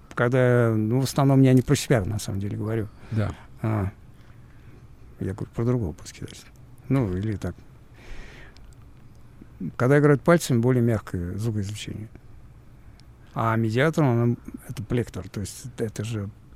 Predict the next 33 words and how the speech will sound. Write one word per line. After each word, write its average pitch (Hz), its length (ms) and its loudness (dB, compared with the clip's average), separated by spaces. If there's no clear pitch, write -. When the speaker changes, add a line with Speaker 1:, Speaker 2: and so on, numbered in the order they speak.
Speaker 1:
пластик 139 640 0
Speaker 2:
Прям 117 260 2
Speaker 1:
или 113 40 0
Speaker 2:
когда 120 160 4
Speaker 1:
там 113 80 4
Speaker 2:
слушаешь, 131 360 6
Speaker 1:
железный, 139 460 8
да. 127 120 4
Speaker 2:
щелчок. 120 300 2
Speaker 1:
Щелчок - 640 4
идёт 135 280 4
Speaker 2:
Щелчок, 147 120 8
Speaker 1:
именно 135 300 8
от 123 120 0
Speaker 2:
да. 131 60 2
Speaker 1:
медиатора, 117 460 2
тынь, 95 380 0
к - 80 -10
примеру, 110 280 -2
Speaker 2:
Да. 98 80 -2
Speaker 1:
да, 127 140 2
прям 101 240 -4
там 104 240 -6
с-, - 140 -16
первое, 127 400 2
что 107 300 -6
слышишь, - 460 -2
именно 123 380 0
удар. 120 360 -2
Speaker 2:
Да. 110 80 -4
Speaker 1:
Удар 127 200 2
такой, 107 380 -6
хлопок. 113 340 -2